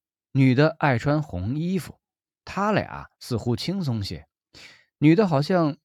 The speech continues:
没给老头儿擦过身，也不像先前那个女儿心疼的忙这忙那，看上去身子懒多了。挨了两刀的老头儿更加可怜，整天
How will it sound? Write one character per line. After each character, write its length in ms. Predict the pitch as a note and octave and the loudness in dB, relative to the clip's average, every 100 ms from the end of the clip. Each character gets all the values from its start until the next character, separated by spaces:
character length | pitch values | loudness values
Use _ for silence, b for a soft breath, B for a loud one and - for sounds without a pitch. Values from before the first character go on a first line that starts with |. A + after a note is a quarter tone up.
| - | -2
没 260 | C3 F#3+ | 0 0
给 180 | A3 C#3 | 0 0
老 200 | A#2+ D#2+ | 2 -2
头 160 | - F2+ | -4 -4
儿 240 | F#2 G#2 | -2 -4
擦 260 | - - G#2 | -8 -6 -4
过 140 | F#2+ | -4
身， 260 | D#2+ G#2+ A#2 _ _ B B | -4 -4 -4 _ _ B B
也 160 | C3+ C#3+ | 4 4
不 120 | E3+ | 4
像 220 | F#3+ G3+ | -2 -2
先 240 | F3 G#3+ A3 | 0 -2 -2
前 220 | C#3 G3 | -2 -2
那 100 | G#3+ | -2
个 80 | C3+ | -2
女 180 | F#2 D#2 | -2 -4
儿 280 | D#2+ G2+ | -6 -6
心 260 | G#2 C#3+ C#3+ | -2 -2 -2
疼 260 | G2+ F#2+ B2+ | -2 -4 -2
的 220 | A2 - _ - | -2 -4 _ -8
忙 300 | G2 D#2+ C#3+ | -6 -4 -4
这 220 | G#3+ A#2 | -2 -2
忙 260 | D#2 D2 F2+ | -4 -8 -6
那， 140 | G#2 - _ _ _ _ _ | -8 -10 _ _ _ _ _
看 240 | - E3 A#2+ | 2 2 4
上 260 | C3 A2+ | 0 0
去 380 | G2+ F#2 F#2 D#2+ _ _ _ | -2 -4 -4 -8 _ _ _
身 400 | - C3+ C3 C3 | -4 0 2 2
子 180 | G#2+ D2+ - _ | -2 -6 -10 _
懒 160 | F#2 - - - | -10 -10 -12 -6
多 320 | G2+ G#2+ B2+ | -2 0 0
了。 140 | G2 - _ _ _ _ B B | -2 -10 _ _ _ _ B B
挨 180 | F#2 G#2+ | -4 0
了 120 | A2+ | 0
两 320 | F#2+ D#2+ D#2+ | 0 -6 -6
刀 140 | A2+ A2+ | -4 -2
的 80 | |
老 180 | G2+ F2 | -2 -4
头 140 | F2 G2 | -4 -4
儿 140 | G2 | -4
更 300 | - A#2+ F#2+ | -2 -2 -2
加 180 | A2 A2+ | -2 -2
可 240 | - F#2 | -4 -8
怜， 300 | D#2 D#2+ G#2 - _ _ _ _ _ _ | -6 -4 -6 -8 _ _ _ _ _ _
整 280 | - C3 B2+ | 0 2 2
天 360 | F3 F3 F3+ | 2 2 2